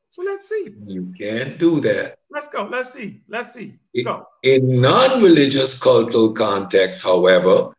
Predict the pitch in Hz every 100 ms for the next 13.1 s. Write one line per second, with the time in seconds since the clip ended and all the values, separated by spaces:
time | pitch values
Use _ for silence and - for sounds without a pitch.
0 | _ 127 127 120 123 123 123 110 120 117
1 | 117 117 117 139 160 156 117 127 131 127
2 | 120 117 151 127 127 110 120 151 214 254
3 | - - 202 190 - 175 170 165 156 160
4 | 156 156 151 139 131 175 170 147 - -
5 | - - 196 190 190 180 143 - _ _
6 | _ _ _ _ _ _ _ _ _ _
7 | _ _ _ _ _ _ _ _ _ 127
8 | 147 147 151 147 156 196 - _ _ _
9 | _ _ _ _ _ _ _ _ _ _
10 | _ _ _ _ _ _ _ _ _ 104
11 | 92 113 98 76 - _ _ - 104 107
12 | 104 104 104 101 98 - _ 98 98 92